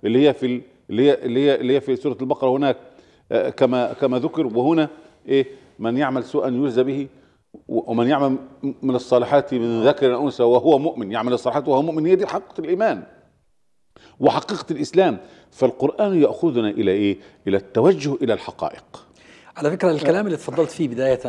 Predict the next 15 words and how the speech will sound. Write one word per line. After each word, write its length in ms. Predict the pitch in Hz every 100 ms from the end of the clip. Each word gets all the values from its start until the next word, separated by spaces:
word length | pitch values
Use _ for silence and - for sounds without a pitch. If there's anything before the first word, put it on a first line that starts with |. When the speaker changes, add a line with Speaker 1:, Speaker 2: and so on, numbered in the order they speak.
| 107
Speaker 2:
عجبني، 720 | 107 127 117 117 127 107 107 - _ - - _ _ 156
آه، 560 | 113 113 113 113 -
إنه، 580 | 135 135 131 135 135 131 - - - -
آه، 500 | 113 113 113 107 - _ _
وإن 480 | 113 165 180 160 139
ذكر 540 | 143 170 151 127 123 120
سبب 760 | - - 147 139 127 123 110 101 - _ _ _ _
لنزول 540 | 110 110 117 113 135
هذه 380 | 117 113 113 110
الآيات 440 | 104 101 104 107
إلا 220 | 113 117 127
أن 420 | 127 123 127 127 - - _ _ _ -
ما 160 | 127
وراءها 440 | 131 131 156 139 135
أعمق، 520 | 131 117 107 - -